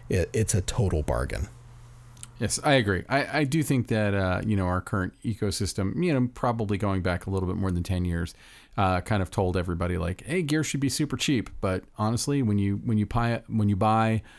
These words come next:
Speaker 2: a really solid piece of gear, you know, you're gonna have that thing for, you know, you're not just gonna have it for a couple of years. You're gonna have it for a long, long time. You're gonna get a lot of hours out of it.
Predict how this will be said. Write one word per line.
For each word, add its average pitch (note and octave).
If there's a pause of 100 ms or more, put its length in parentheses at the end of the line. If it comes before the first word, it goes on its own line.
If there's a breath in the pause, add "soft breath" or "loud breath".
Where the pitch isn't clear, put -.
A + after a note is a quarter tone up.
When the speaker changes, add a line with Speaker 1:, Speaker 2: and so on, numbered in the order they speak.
(260 loud breath)
Speaker 2:
a G#2
really G#2
solid G2
piece A2
of G2+
gear, G#2
you G2+
know, F#2+
you're F#2+
gonna G2
have G#2
that F#2
thing F#2
for, F2
you A2
know, F2
you're G#2+
not A#2
just -
gonna G2+
have G#2
it F#2
for F2+
a E2
couple F2+
of F2+
years. E2
You're A2
gonna G#2
have E2+
it E2
for F2
a E2
long, G2
long F2+
time. F2+
You're F2+
gonna G2+
get F2+
a F2
lot F2+
of F2
hours F2+
out F2
of -
it. -